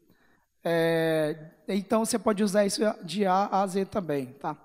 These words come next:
Gente, a-, aqui tá a dificuldade que a gente tem notado em toda vez, em todo lugar. A dificuldade de vencer você mesmo,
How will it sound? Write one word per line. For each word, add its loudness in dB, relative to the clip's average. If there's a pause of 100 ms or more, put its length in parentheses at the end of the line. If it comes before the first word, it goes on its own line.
(680)
Gente, 2
a-, -2
aqui -2
tá 0
a -12
dificuldade 0
que -8
a -6
gente -10
tem -6
notado -4
em -8
toda -6
vez, -6
em -12
todo -6
lugar. -2 (1900)
A 2
dificuldade 0
de 0
vencer 0
você 0
mesmo, -2